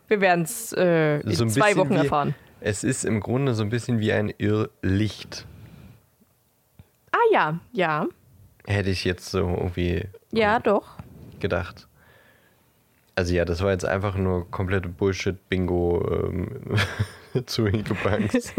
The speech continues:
Speaker 1: <laughs>
Speaker 2: Weil... Ähm, ja. Weil das witzig
Speaker 1: Weil
Speaker 2: ist.
Speaker 1: was können, nicht?
Speaker 2: Weil was können. So. Chaotisch, <laughs> es ist tatsächlich, äh, ungefähr so chaotisch, wie ich mir das vorgestellt habe.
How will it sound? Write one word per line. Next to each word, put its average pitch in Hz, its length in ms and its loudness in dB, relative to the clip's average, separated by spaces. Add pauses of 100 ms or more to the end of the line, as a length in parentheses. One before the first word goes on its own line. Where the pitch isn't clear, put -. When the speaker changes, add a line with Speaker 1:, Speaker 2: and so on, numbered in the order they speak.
(420)
Speaker 1:
<laughs> 180 480 -2
Speaker 2:
Weil... 95 580 2
Ähm, 87 340 -4 (1500)
ja. 85 320 0 (1500)
Weil 90 180 -2
das 87 300 -8
witzig 101 360 -2
Speaker 1:
Weil 185 100 2
Speaker 2:
ist. 151 60 2
Speaker 1:
was 170 220 0
können, 202 380 2
nicht? 160 300 0
Speaker 2:
Weil 85 180 0
was 95 180 -4
können. 85 540 -2 (1300)
So. 85 440 0 (460)
Chaotisch, 135 380 2
<laughs> 113 680 0
es 170 220 2
ist 165 160 0
tatsächlich, 127 520 0
äh, 101 260 0
ungefähr 131 400 -2
so 113 100 0
chaotisch, 107 480 0
wie 104 100 2
ich 95 120 -4
mir 104 80 -4
das 95 100 -4
vorgestellt 131 680 0
habe. - 160 0